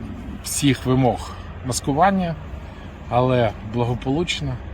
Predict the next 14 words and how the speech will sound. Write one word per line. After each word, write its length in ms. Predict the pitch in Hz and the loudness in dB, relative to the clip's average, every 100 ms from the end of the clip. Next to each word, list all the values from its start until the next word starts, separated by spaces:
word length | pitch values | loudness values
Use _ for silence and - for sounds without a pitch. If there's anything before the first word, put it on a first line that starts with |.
| - 127 | -8 0
нам 300 | 127 143 120 | 2 2 -2
вдалося 400 | 107 113 123 - | -2 -2 -2 -4
це 200 | - 117 | -6 -4
зробити. 500 | 107 101 90 92 73 - - - - - - - - | -4 -6 -8 -8 -10 -10 -10 -10 -10 -10 -10 -10 2
Я 380 | 123 131 123 120 - | 8 10 8 4 -4
всім 400 | - - 139 120 | -6 0 2 2
вітаю 480 | 113 107 120 98 90 82 - - - - - - | 2 4 6 6 2 -4 -8 -10 -12 -12 -10 -6
одну 240 | 117 143 127 | 0 2 2
з 80 | |
артилерійських 840 | 123 107 127 123 120 101 - 101 104 | 0 0 0 2 2 0 -4 -4 0
бригад, 320 | 120 143 196 - - - - - - - - - - - | 2 4 2 -2 -10 -10 -10 -10 -10 -10 -10 -10 -10 -4
на 460 | 120 120 113 113 110 | 0 2 2 2 0
яких 500 | 113 127 123 131 117 - - - - - - - - - - - - - - - - - | 2 2 4 2 2 0 -6 -8 -10 -10 -10 -10 -10 -10 -10 -10 -8 -8 -8 -8 -8 0
користуються 960 | - 156 147 - 147 127 107 - 117 | 6 8 8 6 8 8 6 2 2